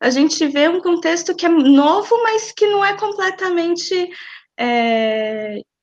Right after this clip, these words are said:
inédito, assim, nos seus movimentos, nas suas, né, no que, no que vai causando, porque tá exacerbando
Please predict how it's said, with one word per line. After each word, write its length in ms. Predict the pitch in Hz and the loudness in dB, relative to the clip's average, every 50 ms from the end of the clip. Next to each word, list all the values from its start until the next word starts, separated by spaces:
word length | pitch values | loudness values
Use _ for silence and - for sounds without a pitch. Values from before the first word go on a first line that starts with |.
| _ - | _ 2
inédito, 680 | 254 294 285 294 277 302 349 415 415 302 269 - - 233 | 6 6 8 8 6 4 4 2 2 0 -2 -2 -2 -2
assim, 200 | 214 214 247 226 214 - | 0 2 0 0 2 2
nos 200 | 233 233 226 226 | 2 2 0 2
seus 340 | - 285 247 240 233 233 247 | 2 2 4 4 4 2 2
movimentos, 600 | 254 233 240 233 240 240 254 285 330 339 - - | 2 2 2 0 0 0 0 0 0 0 -2 -2
nas 160 | 269 240 233 | -2 -2 -2
suas, 420 | - - 247 233 220 214 220 - - | -2 0 0 0 0 0 -4 -6 -8
né, 260 | - 233 240 262 285 | -4 -2 -2 0 0
no 140 | 277 262 247 | 0 0 -2
que, 180 | - 262 226 | -4 -8 -8
no 180 | - 226 233 226 | -6 -6 -8 -6
que 120 | - 254 | -6 -4
vai 100 | 233 226 | -4 -4
causando, 500 | 233 240 240 240 240 269 311 349 370 359 - | -4 -4 -6 -6 -2 -2 -2 -2 -2 -4 -6
porque 180 | 330 311 311 302 | -6 -6 -6 -6
tá 260 | 302 320 320 339 349 349 349 - - | -4 -2 -2 -2 -2 -2 -6 -6 -4
exacerbando 1080 | 269 277 277 302 311 302 - - 311 285 294 247 - 294 302 339 392 427 440 427 440 | -2 0 0 0 -2 -2 -4 -4 -4 -4 -4 -2 0 2 2 2 2 0 -2 -2 -4